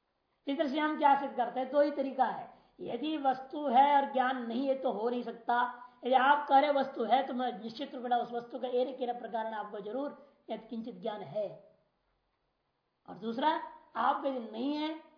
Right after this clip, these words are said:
फिर भी वस्तु ये कहते हो तो ईश्वर को जरूर है, ईश्वर को ज्ञान जरूर है उसका।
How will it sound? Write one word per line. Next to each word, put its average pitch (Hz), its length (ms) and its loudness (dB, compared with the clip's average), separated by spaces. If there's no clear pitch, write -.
फिर 302 80 -2
भी 349 80 0
वस्तु 339 300 4
ये 320 100 6
कहते 285 340 2
हो 247 160 6
तो 359 80 -4
ईश्वर 262 300 -6
को 226 100 -6
जरूर 190 240 -10
है, - 140 -20
ईश्वर 254 260 -8
को 214 100 -12
ज्ञान 196 220 -14
जरूर 180 180 -20
है 165 120 -20
उसका। - 280 -20